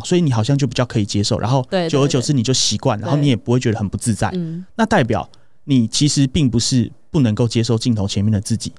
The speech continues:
Speaker 2: 是不想要
Speaker 1: 是不能
Speaker 2: 当唯一的那一个。
Speaker 1: 对，
Speaker 2: 对，
Speaker 1: 对，
Speaker 2: 对。
Speaker 1: 所以，所以，所以其实你在这个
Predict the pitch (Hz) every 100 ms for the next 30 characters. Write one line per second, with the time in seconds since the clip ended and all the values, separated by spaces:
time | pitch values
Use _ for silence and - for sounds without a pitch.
0 | - - - 226 175 208 190 202 214 202
1 | 160 170 180 175 160 143 156 113 87 -
2 | - 180 196 - - 180 - 254 - 254
3 | 190 147 143 127 110 143 120 131 98 73